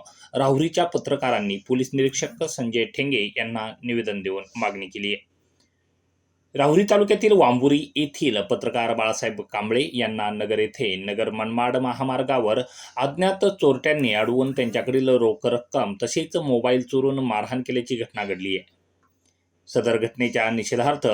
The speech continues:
राहुरी येथे अखिल भारतीय मराठी पत्रकार परिषदेच्या वतीनं पोलीस ठाण्याचे पोलीस निरीक्षक संजय ठेंगे यांना निवेदन देण्यात आलंय. आरोपीवर कारवाई करण्यात यावी अशी मागणी यावेळी करण्यात आली आहे.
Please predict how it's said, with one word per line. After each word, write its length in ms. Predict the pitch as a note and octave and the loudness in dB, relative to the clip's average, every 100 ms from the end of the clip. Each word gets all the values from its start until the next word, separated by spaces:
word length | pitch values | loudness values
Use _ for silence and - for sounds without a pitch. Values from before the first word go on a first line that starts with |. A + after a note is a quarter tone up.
| G2+ - | 0 0
राहुरी 320 | B2+ C3 C3+ D#3 | 2 4 4 2
येथे 320 | D3+ E3 E3 | 0 -2 -2
अखिल 340 | B2+ - D3+ D3+ | -4 -4 -2 0
भारतीय 440 | C#3 C3+ D3 D3 | -2 -4 -4 -2
मराठी 360 | C#3+ A2 G#2+ B2+ | 0 -2 -2 -4
पत्रकार 480 | - G#2 G#2 A2 | -6 -6 -4 -4
परिषदेच्या 680 | A2+ A#2 G#2 A2 G#2 G2+ A2 | -2 -2 -4 -4 -8 -4 -2
वतीनं 540 | G#2+ G2+ F#2 C#3 F#2+ F2+ - _ _ _ _ _ - | -2 -4 -4 -4 -4 -8 -16 _ _ _ _ _ -2
पोलीस 300 | D#3+ F#3 F#3 | 2 2 2
ठाण्याचे 380 | F3+ F3+ F3+ | 0 2 2
पोलीस 420 | F#3 F#3 A#2+ B2 - | 2 2 0 0 -2
निरीक्षक 600 | B2 A#2+ - - - - | -2 -2 -2 -6 -6 -8
संजय 520 | F#2+ - A2+ A2 A2 | -10 -8 -6 -2 -2
ठेंगे 500 | G#2 - G#2+ A2 C#3+ - _ _ _ _ | -2 -6 -6 -4 -4 -8 _ _ _ _
यांना 340 | D3+ F#3 F#3 F#3 - | -2 0 0 -2 -2
निवेदन 440 | A#2+ A#2+ A#2 F#2+ | 0 0 0 -4
देण्यात 320 | F#2 G2 G2+ | -4 -2 -2
आलंय. 180 | G#2+ A2+ - - _ _ _ _ _ _ - | -2 -2 -4 -10 _ _ _ _ _ _ -4
आरोपीवर 460 | G#2+ G2+ A#2 A2+ A2+ | -4 -2 0 0 0
कारवाई 340 | A2+ G#2+ A2 | -2 -2 -2
करण्यात 360 | G#2+ A2+ A2+ A#2 | -2 -6 -6 -4
यावी 180 | B2+ | -2
अशी 200 | D3+ C#3 | -2 -2
मागणी 560 | D3 C3 B2 B2 C#3+ A2+ | -2 0 -2 -2 -2 0
यावेळी 260 | G#2+ G#2 G#2 | 0 0 -4
करण्यात 420 | A2+ G2+ F#2+ G#2 | -6 -6 -6 -4
आली 260 | G2+ G#2 | -4 -4
आहे. 300 | G2 - _ | -6 -10 _